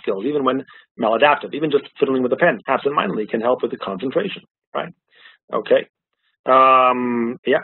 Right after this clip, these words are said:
fair enough, fair enough. I think, I think that in my later comments, I kinda, like, uh, related to, you know, what you're saying, I think. Yeah. Um, Shlomo writes, "Cutting," and then he writes,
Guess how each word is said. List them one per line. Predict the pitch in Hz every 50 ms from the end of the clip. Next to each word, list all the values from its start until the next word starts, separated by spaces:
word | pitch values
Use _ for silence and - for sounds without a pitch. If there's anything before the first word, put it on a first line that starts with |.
| - - -
fair | - 120 113
enough, | 113 147 175 170 -
fair | - 110 110
enough. | 143 151 -
I | 139 123 - - -
think, | - 165 165 156 131 - - - _ _ _
I | 123 113
think | - 151 151 131
that | 127 117
in | 123 120 117
my | 117 113 113 107 104 - _ _ _ _ _ _ _ _ _ _ _ -
later | 123 135 135 120 117
comments, | 110 - 120 117 110 123 120 110
I | 113 104 104 - -
kinda, | 123 117 113
like, | 110 110 107 104 - - -
uh, | 110 104 104 101
related | 101 113 110 110 107 107 110 107 - - -
to, | 107 104 101 101 95 - _ _ _ _ _ _
you | 120 110
know, | 101
what | 98 104 104 -
you're | 110 - -
saying, | 104 101 - - - _ -
I | -
think. | - - - _ _ _ _ _ _ _
Yeah. | - 117 139 - - _ _ _ _ _ - - - - - - - _
Um, | 156 156 160 160 156 156 156 156 156 156 156 156 156 170 175 _ _ _ _ _ _ _ _ _ _ _ _ _ _ _ _ _ _ _ _ _ _ _ _ _ _ _ _ _ _ _ _ -
Shlomo | - 208 208 196 190
writes, | 190 185 185 185 - - -
"Cutting," | - 143 139 156 180 190
and | 170 151
then | 160 165
he | 170
writes, | 180 208 202 190